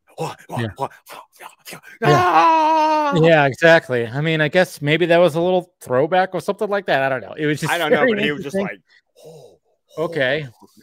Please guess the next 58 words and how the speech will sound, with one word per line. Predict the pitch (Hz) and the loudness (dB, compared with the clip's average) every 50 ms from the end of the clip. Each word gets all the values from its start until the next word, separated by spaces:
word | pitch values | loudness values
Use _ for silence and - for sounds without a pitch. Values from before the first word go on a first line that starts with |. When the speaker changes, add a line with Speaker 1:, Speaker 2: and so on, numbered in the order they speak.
| _ - | _ -18
Speaker 1:
oh." | 139 147 | -18 -18
<laughs> | _ _ - - _ _ _ _ _ _ - | _ _ -20 -20 _ _ _ _ _ _ 0
Speaker 2:
Good, | - 175 202 208 | 2 4 4 6
you | 208 190 | 6 6
know, | 170 170 185 226 185 - | 6 4 4 2 0 2
let's | 165 175 175 - | 2 2 2 0
see | - - 190 190 | 2 4 6 6
what | 202 185 | 6 6
happens. | 170 175 196 214 220 - 160 123 117 - | 6 6 6 4 2 0 -4 -4 -4 -4
<laughs> | - | -2
You | - | 0
know, | 180 214 | 0 0
bold | 214 131 - - 170 170 190 175 | 0 0 2 4 4 4 4 0
strategy. | - - - 160 156 175 202 214 175 127 127 123 | -4 -4 0 0 2 2 0 -2 -6 -8 -8 -8
Let's | 117 120 131 139 | -6 -8 -8 -8
see | - 160 | -10 -8
what | 151 156 143 | -6 -4 -4
happens. | 151 160 170 - - 151 110 107 _ _ _ _ - - - - - - - | -4 -6 -8 -10 -14 -14 -14 -16 _ _ _ _ -20 -20 -20 -20 -20 -12 -6
Um, | 151 139 139 135 131 127 123 120 117 117 | -4 -2 0 2 2 2 0 -2 -4 -4
but | - 160 - | -6 -4 -2
then, | - 294 | -2 -2
of | 294 254 | -2 -2
course, | - 226 214 226 220 | 0 0 0 0 0
you | 294 233 | -2 -2
know, | 208 208 | 0 0
when | 220 208 185 170 143 | 0 -2 -2 -4 -6
Two-Face | - - 190 190 - - 175 170 160 - | -6 -6 -6 -4 -2 -2 -2 -2 -2 -4
and | 147 123 | -8 -8
Batman | 110 131 170 220 226 196 139 117 104 | -6 -6 -6 -6 -6 -6 -6 -6 -6
go | - 107 101 98 | -8 -8 -6 -6
at | 95 98 104 110 | -4 -4 -4 -4
it, | 123 139 143 | -6 -6 -6
I | 131 | -6
mean, | 127 131 131 131 | -8 -6 -6 -4
he | 147 202 | -4 -4
gets | - 330 247 - | -4 -6 -6 -6
a | 220 | -4
good | 151 156 151 135 117 | -2 0 0 0 -2
shot | - - - - 139 117 131 175 233 214 | -6 -8 -8 -8 -4 -2 0 0 0 0
into | 165 156 139 135 | -4 -4 -6 -8
Batman | 104 104 120 120 120 113 127 135 156 165 | -6 -4 -4 -4 -4 -4 -6 -8 -6 -6
with | 147 139 120 | -6 -6 -6
a | 101 | -8
headbutt, | 87 82 107 170 208 196 113 117 127 165 175 _ _ _ _ _ _ - | -6 -2 -2 -2 -2 -2 -4 -4 -2 -4 -4 _ _ _ _ _ _ -20
Speaker 1:
Oh, | - - - 117 | -20 -18 -16 -16
Speaker 2:
at | 113 - | -14 -12
least. | 107 117 131 165 190 - | -8 -4 -4 -4 -4 -6
Speaker 1:
God, | 117 107 104 | -8 -12 -12
yes, | 101 98 95 95 95 98 - | -12 -12 -12 -12 -14 -14 -16
he | - 101 90 | -12 -4 0
Speaker 2:
He | 208 | 0
Speaker 1:
does. | 240 196 190 - | 0 0 2 6
Speaker 2:
felt | 202 254 277 - | 6 6 6 6
that | - 160 147 147 | 4 2 2 2
one, | 151 151 151 143 | 0 -2 -4 -2
too. | - 233 220 202 | 0 2 4 4
It's | 185 | 4
like, | 160 127 - | 2 -2 -8